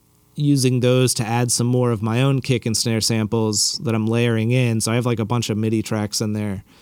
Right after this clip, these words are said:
Um, well, I guess all of it's midi, even, like, the instrument tracks for Omnisphere and stuff. And then, uh, but all of that, all the drums are kind of placeholders. Like, ultimately, when I eventually finish all this stuff,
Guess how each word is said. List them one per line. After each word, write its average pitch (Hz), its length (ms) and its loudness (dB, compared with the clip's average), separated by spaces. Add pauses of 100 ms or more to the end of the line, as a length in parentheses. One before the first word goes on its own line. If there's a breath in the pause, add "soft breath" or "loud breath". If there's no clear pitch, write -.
(540 soft breath)
Um, 104 240 -2
well, 120 120 2
I 131 40 2
guess 139 160 2
all 127 280 2
of 104 80 -2
it's - 180 -4
midi, 101 220 0
even, 107 360 0
like, 101 200 -4
the 98 100 -2
instrument 104 440 -2
tracks 101 320 -4
for 113 120 -4
Omnisphere 107 640 -2
and 104 100 -2
stuff. 107 400 -2 (120)
And 117 180 -2
then, 123 440 0 (1600 soft breath)
uh, 113 880 -6 (320)
but 151 180 2
all 208 300 4
of 160 100 2
that, 151 360 4
all 160 180 2
the 170 80 4
drums 135 320 2
are 123 40 -4
kind 127 140 0
of 107 80 -2
placeholders. 104 500 -2
Like, 123 200 -2
ultimately, 180 560 4
when 143 160 2
I 131 140 2
eventually 131 760 2
finish 131 480 0
all 135 220 0
this 147 180 4
stuff, 151 500 0